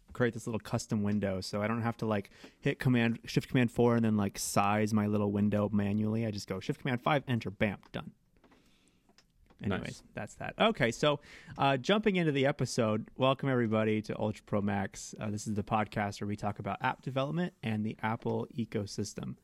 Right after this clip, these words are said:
Speaker 1: Uh, so we're gonna jump right in today with a follow-up from previously. Uh, Joshua, you're gonna, I'm gonna need a little, I'm gonna need some context on this 'cause I forgot what this was.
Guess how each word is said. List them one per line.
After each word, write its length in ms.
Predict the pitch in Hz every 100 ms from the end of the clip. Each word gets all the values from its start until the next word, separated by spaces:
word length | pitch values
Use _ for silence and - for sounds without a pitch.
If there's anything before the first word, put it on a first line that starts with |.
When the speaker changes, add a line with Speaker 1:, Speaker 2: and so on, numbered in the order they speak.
| _ _ _ _ _ -
Speaker 1:
Uh, 240 | - 120 123
so 240 | - 143
we're 80 | 165
gonna 140 | 214
jump 260 | 147 165 156
right 200 | 139 139
in 100 | 143
today 260 | 131 127 131
with 120 | 113
a 40 | 104
follow-up 580 | - 131 123 104 107 -
from 540 | - 110 104 101 107 - -
previously. 920 | - 156 131 107 - 104 101 104 107
Uh, 280 | 107 104 104
Joshua, 500 | 117 131 139 139 131
you're 100 | 139
gonna, 120 | 165 143
I'm 140 | 151
gonna 100 | 180
need 100 | 156
a 40 |
little, 180 | 135 120 - - -
I'm 240 | 190 262
gonna 140 | 220 151
need 140 | 135
some 120 | 120
context 460 | 131 123 120 113 120
on 80 | 113
this 140 | 104
'cause 120 | 120
I 80 | 139
forgot 280 | 143 135 117
what 100 | 117
this 180 | 107 113
was. 260 | 101 95